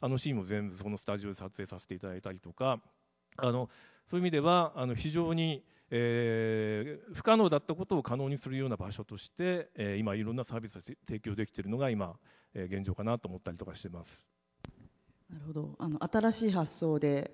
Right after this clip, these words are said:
Speaker 2: 新しいやり方でやっていくっていうことで、すごく面白いと思います。
Speaker 1: まあ、でも最初、あの、お願いされたんで仕方なくやったっていうのが最初なんですけど、
Speaker 2: あ、そうです。
Speaker 1: まあ、それが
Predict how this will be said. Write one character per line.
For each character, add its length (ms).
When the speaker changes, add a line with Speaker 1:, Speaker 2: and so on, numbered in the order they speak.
Speaker 2:
新 200
し 120
い 40
や 80
り 40
方 160
で 60
や 40
っ 20
て 140
い 20
く 80
っ 20
て 160
い 40
う 20
こ 80
と 100
で、 240
す 140
ご 100
く 300
面 160
白 240
い 40
と 320
思 140
い 40
ま 60
す。 40
Speaker 1:
ま 40
あ、 40
で 80
も 60
最 180
初、 120
あ 60
の、 120
お 40
願 200
い 40
さ 100
れ 80
た 100
ん 40
で 80
仕 80
方 180
な 80
く 80
や 80
っ 40
た 120
っ 40
て 100
い 20
う 40
の 20
が 120
最 20
初 120
な 60
ん 180
で 60
す 80
け 40
ど、 0
Speaker 2:
あ、 20
そ 60
う 40
で 60
す。 40
Speaker 1:
ま 60
あ、 20
そ 140
れ 140
が 140